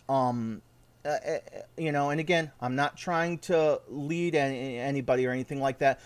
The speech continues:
but I just wanted to be aware that, um, in a matter of speaking, like, this isn't defen-, definitive,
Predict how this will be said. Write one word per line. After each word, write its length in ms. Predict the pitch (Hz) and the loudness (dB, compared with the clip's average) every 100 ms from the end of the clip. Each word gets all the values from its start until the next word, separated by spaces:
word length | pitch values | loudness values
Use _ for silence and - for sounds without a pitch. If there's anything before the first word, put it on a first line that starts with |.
| - | -6
but 80 | 143 | 4
I 100 | 143 | 4
just 220 | 143 170 | 4 -2
wanted 280 | 160 165 170 | -2 -4 -4
to 60 | - | -6
be 140 | 185 | 2
aware 400 | 175 160 151 151 | 4 6 6 6
that, 380 | 139 139 127 120 - - _ _ - - - | 4 4 4 2 -4 -20 _ _ -20 -14 0
um, 400 | 143 135 120 110 _ - | 4 4 4 -4 _ -2
in 120 | 175 | 2
a 60 | 143 | 2
matter 360 | 143 151 190 | 4 4 4
of 100 | 196 | 0
speaking, 540 | - 233 208 - 120 107 | -2 -2 -2 -2 -6 0
like, 180 | 143 - | -2 0
this 180 | 175 | 0
isn't 260 | 190 196 202 | 2 0 0
defen-, 380 | 214 - 196 190 147 117 | 0 2 -2 -2 -8 -6
definitive, 1040 | 123 - - 196 202 190 - 113 104 107 | -6 -6 2 4 4 -2 -6 -6 -4 -6